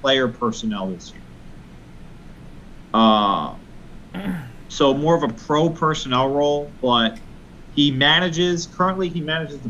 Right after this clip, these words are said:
pro scouting department and evaluating players among professional leagues while continuing his duties of advanced scouting of forty-niners upcoming opponents.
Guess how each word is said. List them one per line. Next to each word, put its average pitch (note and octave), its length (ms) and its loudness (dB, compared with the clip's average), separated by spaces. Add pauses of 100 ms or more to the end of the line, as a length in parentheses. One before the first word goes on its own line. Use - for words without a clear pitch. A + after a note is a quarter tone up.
(120)
pro G3 160 6
scouting F#3+ 360 2
department F3+ 500 0
and C#3+ 100 -6
evaluating D3+ 640 2 (140)
players D#3 360 2
among C3+ 220 -2
professional C3+ 460 -2
leagues B2 340 2 (440)
while C3 180 6
continuing E3 480 2
his D#3+ 180 4
duties D3 380 2
of C3 140 -2
advanced C#3+ 420 2
scouting C#3+ 400 4
of B2 120 -8
forty-niners B2+ 720 0
upcoming A2+ 440 -2
opponents. - 840 -4